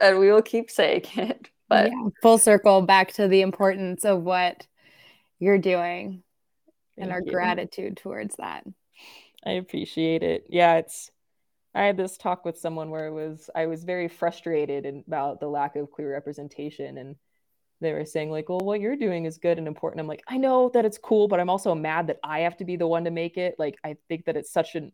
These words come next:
Speaker 3: honor, and I'm, like, so excited to be doing this, but I'm also mad that I have to be the one to do it. <laughs>
Speaker 2: Yeah, that we still have to be creating these spaces. Like, it's just a
Speaker 3: Yeah.
Speaker 2: bummer that it, like, you know, that, that we're still out here,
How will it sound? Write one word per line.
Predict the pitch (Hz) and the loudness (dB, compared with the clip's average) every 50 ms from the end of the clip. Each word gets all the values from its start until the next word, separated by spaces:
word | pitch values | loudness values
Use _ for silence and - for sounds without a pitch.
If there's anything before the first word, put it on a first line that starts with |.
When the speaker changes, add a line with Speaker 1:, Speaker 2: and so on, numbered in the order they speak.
| _ _ | _ _
Speaker 3:
honor, | - - 175 185 185 185 185 180 | -2 0 0 0 0 -2 -4 -4
and | 170 156 | -4 -6
I'm, | 147 151 | -6 -10
like, | 147 131 - | -12 -14 -16
so | - - 165 | -6 -6 -6
excited | 147 - - - - - 143 139 151 156 180 175 | -6 -6 -10 -18 -10 -8 -4 -4 -4 -4 -4 -6
to | 180 | -6
be | 160 156 151 | -6 -6 -8
doing | 143 147 143 143 156 165 | -6 -6 -6 -6 -4 -6
this, | 175 185 214 214 _ _ _ _ _ _ _ _ | -6 -8 -8 -10 _ _ _ _ _ _ _ _
but | 220 214 | 2 2
I'm | 196 185 | 4 6
also | 180 175 180 - 196 | 4 4 4 4 2
mad | 175 156 147 151 156 | 2 2 -2 -2 -2
that | - - | -2 -2
I | 151 247 | -2 -2
have | 196 - | -2 -4
to | - 151 | -6 -10
be | 143 156 | -8 -8
the | 147 147 | -6 -6
one | 143 139 143 | -6 -6 -8
to | 143 | -10
do | 117 113 104 147 | -8 -8 -6 -4
it. | 160 - - | -6 -4 -4
<laughs> | 240 - - - - - - _ _ _ _ _ _ _ _ _ _ _ _ _ | -6 -8 -8 -16 -20 -20 -20 _ _ _ _ _ _ _ _ _ _ _ _ _
Speaker 2:
Yeah, | 226 240 220 | 4 4 6
that | 190 196 196 | 4 4 2
we | 208 226 | 0 -2
still | 208 - - 220 202 190 | -2 -2 -4 -2 -2 0
have | 196 190 - | -2 -4 -4
to | - 208 | -4 -4
be | 190 196 196 | -2 -2 -2
creating | 190 - 208 190 180 - - - 185 190 | -2 -2 -4 -4 -4 -4 -6 -6 -6 -6
these | 190 190 190 190 | -4 -4 -6 -6
spaces. | - - 208 202 208 202 - 226 226 226 233 202 | -6 -2 -2 -2 0 -2 -2 -2 0 0 0 0
Like, | 190 190 190 | -2 -2 -2
it's | - 190 - - | -4 -6 -6 -2
just | - 208 196 - | -4 -4 -2 0
a | 214 | 0
Speaker 3:
Yeah. | 190 | 0
Speaker 2:
bummer | 170 180 175 180 175 175 - - 190 190 _ _ _ | 0 0 -2 -4 -4 -6 -10 -12 -14 -16 _ _ _
that | 202 196 190 | -2 0 0
it, | 180 180 - - 196 185 | 0 -2 -4 -8 -12 -6
like, | - 220 202 185 180 196 - _ _ | -2 -2 0 0 -2 -4 -10 _ _
you | - 208 208 | -2 -2 0
know, | 202 196 196 202 220 247 247 | 2 2 2 2 0 0 -2
that, | 220 196 - - - - | -4 -4 -4 -8 -10 -6
that | - 202 190 185 | -4 -2 -2 -2
we're | 190 | -2
still | 202 196 - 214 190 | -4 -6 -6 -6 -4
out | 180 180 175 | -2 -2 -2
here, | 180 190 185 185 180 180 180 - | -2 0 2 2 2 0 -2 -6